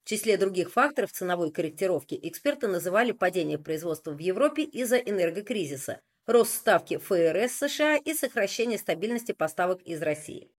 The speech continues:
В числе других факторов ценовой корректировки эксперты называли падение производства в Европе из-за энергокризиса, рост ставки Ф Р С С Ш А и сохранение стабильных поставок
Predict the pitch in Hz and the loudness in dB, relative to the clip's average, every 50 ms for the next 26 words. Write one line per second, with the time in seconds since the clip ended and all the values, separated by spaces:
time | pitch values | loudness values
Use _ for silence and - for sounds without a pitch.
0 | _ _ _ _ _ - - 330 320 320 339 320 247 294 277 240 247 233 240 - | _ _ _ _ _ 0 2 2 4 6 6 6 6 4 4 4 2 2 4 6
1 | 311 359 359 - 277 208 - - - 208 233 233 220 190 185 - 190 185 185 - | 6 6 6 4 2 0 0 -2 -2 2 2 4 4 4 2 2 0 -2 0 0
2 | 262 277 339 381 359 - 233 196 - - - 330 349 339 - 285 254 226 196 226 | 2 2 2 2 0 -2 -4 -4 -4 -2 0 0 0 2 2 0 2 2 2 4
3 | 220 226 202 190 175 - - 220 214 226 214 185 180 175 - 196 202 202 202 196 | 6 6 6 6 6 6 4 4 6 4 4 2 2 0 0 0 0 2 2 0
4 | 185 170 - - 170 156 151 175 190 196 226 302 330 320 - 202 165 165 185 175 | 0 0 -2 -4 -8 -6 -4 -2 -2 0 2 0 0 2 2 0 2 2 2 2
5 | 160 170 170 165 - 185 185 180 165 156 160 175 - 202 180 160 147 151 139 - | 2 4 2 2 2 2 2 2 2 0 -2 -6 -4 -2 -2 -2 -2 -4 -6 -4
6 | - 143 - - 202 214 208 190 - - - 214 185 165 - - 170 - - - | -4 -6 -4 -2 0 2 2 0 0 -2 2 2 2 2 2 0 -4 -4 -2 2
7 | 214 202 202 226 269 311 330 311 - - - - 196 185 - - 175 156 151 - | 2 4 4 6 4 4 2 2 -2 -6 -4 -4 -4 -2 0 2 2 2 2 0
8 | 226 277 254 - 277 269 - 247 240 220 190 156 147 143 143 - - 156 151 151 | -2 -4 -2 -2 -2 0 2 2 2 2 2 0 -2 -2 -4 -2 -2 -2 0 0
9 | 156 143 139 147 147 - 151 151 - - 269 302 339 339 | -2 -4 -4 -6 -8 -6 -8 -4 -2 0 2 2 2 0